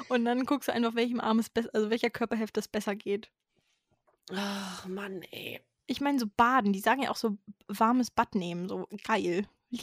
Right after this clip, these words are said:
Speaker 2: Ja,
Speaker 1: ich
Speaker 2: direkt
Speaker 1: halt, ne?
Speaker 2: Kreislauf und dann bin ich wieder genervt, weil ich Kreislauf hab.
Speaker 1: <laughs>
Speaker 2: Gerade kannst du halt mit nix mit mir bei mir punkten. Oh. Mit
Speaker 1: Nix mit dir anfangen?
Speaker 2: Mit nix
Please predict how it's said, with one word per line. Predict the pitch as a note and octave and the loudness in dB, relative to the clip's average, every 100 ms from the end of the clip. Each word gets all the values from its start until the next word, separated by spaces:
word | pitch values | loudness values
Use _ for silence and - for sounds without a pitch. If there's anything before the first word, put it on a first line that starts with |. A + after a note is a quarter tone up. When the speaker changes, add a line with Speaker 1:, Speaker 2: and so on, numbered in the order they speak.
| A3 | 0
Speaker 2:
Ja, | F#3+ | 0
Speaker 1:
ich | |
Speaker 2:
direkt | G#3+ G3 | 0 2
Speaker 1:
halt, | G3 | 4
ne? | A3 | 2
Speaker 2:
Kreislauf | C#4 G#3+ G#3+ - G#3 G3 G3 | 0 0 0 2 2 2 0
und | - G3 | -6 -4
dann | F#3+ | -4
bin | F#3 | -4
ich | F#3+ | -6
wieder | F3+ | -6
genervt, | F3+ F#3+ G#3 G3+ | -4 -4 -4 -4
weil | F3 | -12
ich | - | -8
Kreislauf | G3 F#3+ F3 - | -10 -8 -12 -12
hab. | - | -8
Speaker 1:
<laughs> | - - - - - - - - - C5 A#4+ - C5+ C5+ B4+ - - - - - E5+ D5+ - | -8 -10 -16 -20 -20 -20 -20 -20 -10 -6 -4 -6 -8 -8 -6 -10 -12 -18 -12 -4 -4 -2 8
Speaker 2:
Gerade | A#3 A#3 | 10 10
kannst | C4+ A#3 A#3 | 8 2 2
du | |
halt | A#3 A3+ - - - | 0 0 -4 -14 -4
mit | A#3+ A#3+ | -2 0
nix | B3 B3+ - | -2 -4 -4
mit | A3+ A3+ | -4 -2
mir | G#3+ G3+ G#3 - | 0 0 0 0
bei | G3+ | 2
mir | G3 F#3+ | 2 -2
punkten. | - - G3 - | -4 -4 -6 -6
Oh. | F3+ G3+ D4+ C#5 C#5 C5+ - _ _ _ _ _ | -6 0 2 2 0 -6 -14 _ _ _ _ _
Mit | A3+ A3 B3 | -6 -2 0
Speaker 1:
Nix | C#4 C#4 | -2 -2
mit | B3 | 0
dir | G#3+ | 2
anfangen? | G#3 - A#4 - _ _ _ | 2 0 -6 -8 _ _ _
Speaker 2:
Mit | A3 G#3+ - A3 | -2 -2 -4 -2
nix | A#3+ D#4 - - - | 2 2 0 -12 -12